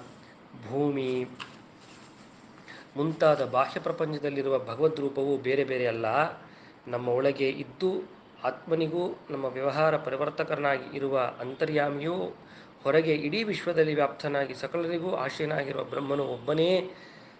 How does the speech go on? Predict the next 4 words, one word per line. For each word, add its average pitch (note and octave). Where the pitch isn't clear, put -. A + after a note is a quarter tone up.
ಆಗಿದ್ದಾನೆಂಬುದನ್ನು C3+
ಸಾರಿ C#3
ಸಾರಿ C3+
ಅಗ್ನಿದೇವತೆಗಳು C3